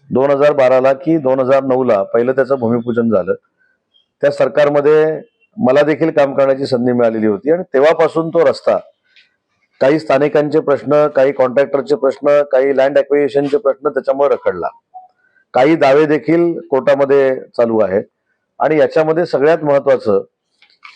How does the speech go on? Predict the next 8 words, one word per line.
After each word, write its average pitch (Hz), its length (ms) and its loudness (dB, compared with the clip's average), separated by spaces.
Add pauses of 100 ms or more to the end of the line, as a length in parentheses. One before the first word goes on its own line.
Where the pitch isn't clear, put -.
(100)
की 185 360 2 (2000)
ज्या 151 160 2
पद्धतीनं 170 840 0
कॉन्ट्रॅक्टर 156 920 0 (540)
या 147 60 4
संपूर्ण 151 680 2
प्रकल्पामध्ये 135 680 0
होते, 113 460 -2